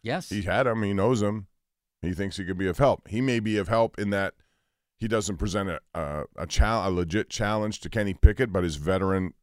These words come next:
Speaker 2: expertise, if you wanna call it that, can help him, I guess.
Speaker 1: Remember his last playoff game where he fell apart against the Bengals and threw three picks in that game,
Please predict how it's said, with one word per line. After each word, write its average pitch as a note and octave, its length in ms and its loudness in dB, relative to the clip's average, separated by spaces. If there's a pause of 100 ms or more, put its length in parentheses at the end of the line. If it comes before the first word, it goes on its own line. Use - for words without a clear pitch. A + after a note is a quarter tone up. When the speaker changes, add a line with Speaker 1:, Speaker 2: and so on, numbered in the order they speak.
(220)
Speaker 2:
expertise, F#2+ 840 -2
if D#2 100 -6
you E2 140 -4
wanna E2 180 -2
call F2+ 240 0
it D#2+ 80 -6
that, G2 220 0
can G#2+ 100 -4
help F#2+ 260 -2
him, - 180 -6 (160)
I B1+ 100 -14
guess. G#1+ 360 -14 (840)
Speaker 1:
Remember B2+ 260 -2
his F#2 120 -4
last F#2 340 -4
playoff F2 360 -6
game F#2 220 -8
where D2 100 -12
he C#2+ 60 -16
fell E2 260 -8
apart D#2+ 320 -10
against D#2 320 -18
the - 40 -16
Bengals D2+ 440 -20
and D2 120 -18
threw D2 160 -16
three E2+ 280 -10
picks - 380 -12
in F2 100 -8
that F2 180 -10
game, F#2 300 -12